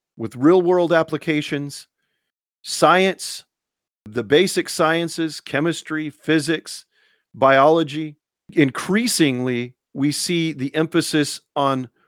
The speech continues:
woke ideology in education, a woke spin.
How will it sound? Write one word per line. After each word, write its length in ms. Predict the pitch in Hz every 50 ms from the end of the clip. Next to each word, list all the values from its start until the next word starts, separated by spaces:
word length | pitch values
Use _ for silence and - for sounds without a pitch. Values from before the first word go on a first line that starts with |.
| _ _
woke 480 | - - 117 117 143 165 165 160 - - - 147
ideology 680 | 135 131 135 127 120 123 127 123 110 95 - - - _ _ _ _ _ _ _ -
in 120 | 127 120
education, 640 | 123 110 107 107 - - 110 98 - - 85 85 _ _ _ _ _ _ -
a 100 | - 123
woke 400 | 120 110 113 147 160 165 165 -
spin. 500 | - - - - - 156 143 120 101